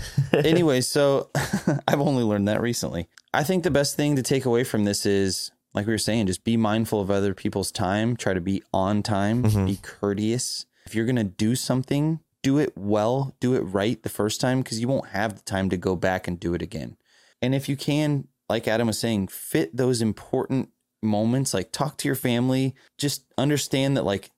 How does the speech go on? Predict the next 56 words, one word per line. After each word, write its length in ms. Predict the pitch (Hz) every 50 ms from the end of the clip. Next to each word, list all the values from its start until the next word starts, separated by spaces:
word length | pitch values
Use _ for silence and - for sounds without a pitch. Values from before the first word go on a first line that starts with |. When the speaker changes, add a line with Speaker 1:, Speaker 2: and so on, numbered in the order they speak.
| _ _ -
Speaker 1:
you 100 | 110 107
gotta 220 | 139 135 139 139
fit 240 | - - - 135 127
it 120 | 127 120
in 180 | 120 120 120 120
when 140 | 117 110 107
you 60 | 104
can. 400 | - - 117 113 113 95 87 95 - _ -
You 100 | 110 107
can't 260 | - 123 120 113 -
be 120 | 110 113
like, 440 | 107 107 107 104 104 101 - - - _ _ -
and 100 | 127 135
if 120 | 139 135 139
you're 160 | 139 135 127
like, 180 | 113 120 110 -
"Hey, 160 | 147 135 120
I'm 100 | 101 98 -
planning 320 | - 113 110 110 110 110
on 220 | 110 107 107 107
doing 240 | 104 107 110 110 110
this 180 | 110 107 - -
in, 60 | 104
like, 180 | 101 98 92 -
twenty 220 | - 117 110 107
minutes," 320 | 101 101 107 120 120 -
and 100 | - 95
someone 240 | - - 104 101 101
comes 260 | - 107 101 104 104
to 60 | 107 117
you 60 | 110
and 100 | 107 107
like, 180 | 98 90 90
"Hey, 160 | - 117 104 - -
I 120 | - 107
need 300 | 110 117 123 131 127 120
you 160 | 123 120 117
to 160 | 110 - - 95
go 520 | 92 - 107 104 101 101 110 110 110 - - _ -
check 280 | - - 127 120 -
on 180 | 147 131 127 123
merch 360 | 117 113 107 107 104 - - -
right 300 | 95 101 104 120 - -
now 280 | 113 110 104 110 120
because 300 | 120 120 110 - 104 90
doors 380 | - - 113 104 104 107 107 113
are 80 | 117
about 220 | 110 113 113 117 113
to 40 | 123
open." 360 | 95 131 110 143 143 147 139 - -
Speaker 2:
Mm-hmm. 320 | 104 104 101 95 90 85 - _ -
Speaker 1:
You 60 | 117
can't 240 | - 151 151 135 101
be 100 | 131 131
like, 200 | 117 110 104 - -
"Uh, 320 | - 151 151 151 147 151